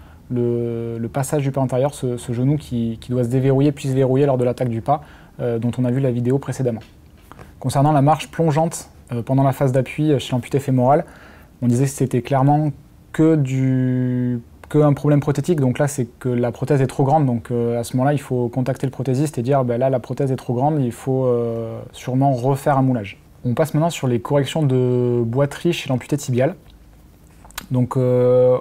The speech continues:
on va surtout parler de la boiterie d'esquive, qui est, comme je disais, la plus fréquente. Euh, on va d'abord vérifier si la prothèse est bien adaptée, si elle ne blesse pas un endroit. On disait que c'était souvent dû à une douleur, donc on regarde s'il n'y a pas de compression, euh, au niveau des coques condyliennes, au niveau du moignon.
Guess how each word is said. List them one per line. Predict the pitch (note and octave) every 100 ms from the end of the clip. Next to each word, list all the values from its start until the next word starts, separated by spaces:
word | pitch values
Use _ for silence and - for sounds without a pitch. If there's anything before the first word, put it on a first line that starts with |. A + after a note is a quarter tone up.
| -
on | B2
va | A#2+ B2
surtout | - C#3 D3
parler | C#3+ C#3+
de | C#3
la |
boiterie | B2 B2+ -
d'esquive, | C3 B2+ - F3 A#2+ G#2+ -
qui | - B2
est, | B2
comme | B2 B2
je |
disais, | A#2+ B2+
la | C3+
plus | A2 - D3
fréquente. | - C3+ C#3 - - - - - - - - C3
Euh, | A#2+ A#2+ A#2+ A#2+ -
on |
va | B2+
d'abord | B2 C3+
vérifier | C3 C3+ - D3
si | C3+
la |
prothèse | B2 C3 C3+
est | A#2+
bien | A#2 C#3+
adaptée, | C#3 B2+ E3+ A#3+ -
si | - -
elle | B2+
ne | B2+
blesse | B2 C#3+
pas | D#3+
un | D3
endroit. | C#3+ C3 D3+
On | F3
disait | B2 C3+
que | C#3
c'était | B2 B2
souvent | - C3 C3+
dû | C3+
à |
une | B2+ A#2+
douleur, | B2+ D3 F#3
donc | A#2 A2+
on | A#2+
regarde | A#2 B2+ D3
s'il | -
n'y | A2+
a |
pas | C3
de |
compression, | - C3+ - C3+ D3 D3 D3+ C3+
euh, | A#2+ A#2+ A#2+ - B2
au |
niveau | B2 B2
des | B2
coques | C3
condyliennes, | C3 B2+ B2+ D#3+
au | C3+
niveau | B2 B2+
du | A#2+
moignon. | B2 A#2+ E3+